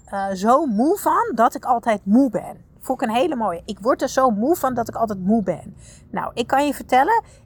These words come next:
ik word er al moe van als ik die zin lees. <laughs> Maar ik vind het wel heel herkenbaar, want ik merk dat ook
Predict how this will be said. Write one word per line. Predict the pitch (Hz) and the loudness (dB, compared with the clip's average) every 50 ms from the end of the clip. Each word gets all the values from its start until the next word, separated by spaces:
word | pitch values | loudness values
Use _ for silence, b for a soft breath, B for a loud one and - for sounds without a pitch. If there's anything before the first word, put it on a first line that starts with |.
| b - | b -2
ik | - 339 320 | -2 0 0
word | 240 269 311 - | 2 2 2 2
er | - | 0
al | - 240 220 208 | 0 0 0 0
moe | 202 214 262 330 | 2 0 2 0
van | 392 - 359 359 392 480 539 523 - | 0 2 2 2 2 2 0 -4 -6
als | - 233 240 | -8 -8 -6
ik | 247 208 226 | -6 -4 -4
die | 247 220 | -4 -4
zin | - 254 233 214 190 | -2 0 0 0 0
lees. | 175 165 165 165 175 - - | -2 -4 -6 -8 -8 -6 -2
<laughs> | - 370 - - 403 - - 392 - - - - - - - _ _ _ - - B B B B B B B B B | 0 0 0 0 -4 -4 -4 -6 -6 -6 -12 -12 -12 -20 -20 _ _ _ -20 -20 B B B B B B B B B
Maar | B 240 269 - | B -2 0 0
ik | 339 - | 0 0
vind | - 392 370 - | 0 0 2 4
het | 392 415 | 4 4
wel | 392 349 | 4 4
heel | 294 294 269 233 | 4 2 2 4
herkenbaar, | 220 220 - - 320 302 262 202 180 165 170 185 | 2 0 0 0 -2 0 0 0 -2 -4 -4 -6
want | 208 247 254 269 285 | -4 -4 -4 -4 -4
ik | 330 - | -4 -2
merk | 285 277 311 349 359 - | 0 0 0 0 -2 -4
dat | - 262 - | -6 -6 -4
ook | - 302 311 - | -2 -4 -4 -4